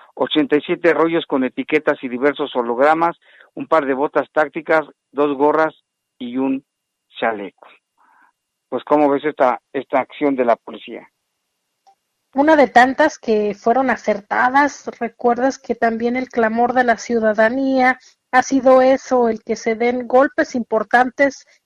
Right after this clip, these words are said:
Speaker 2: al crimen organizado, a la delincuencia, y como bien lo mencionas, eh, fue un aseguramiento importante en el cubo de detenidos y también decomiso de armas de fuego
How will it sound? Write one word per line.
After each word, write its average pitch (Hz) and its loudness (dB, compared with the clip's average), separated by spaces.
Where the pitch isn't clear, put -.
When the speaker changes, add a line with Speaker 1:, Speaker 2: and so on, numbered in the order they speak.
Speaker 2:
al 226 0
crimen 269 0
organizado, 247 2
a 240 4
la 220 0
delincuencia, 247 0
y 254 -10
como 226 -2
bien 247 -2
lo 269 0
mencionas, 254 -2
eh, 220 0
fue 262 4
un 269 2
aseguramiento 247 0
importante 254 0
en 269 -2
el 220 -6
cubo 254 2
de 226 4
detenidos 269 0
y 262 -4
también 254 0
decomiso 240 -2
de 226 2
armas 247 2
de 233 0
fuego 269 2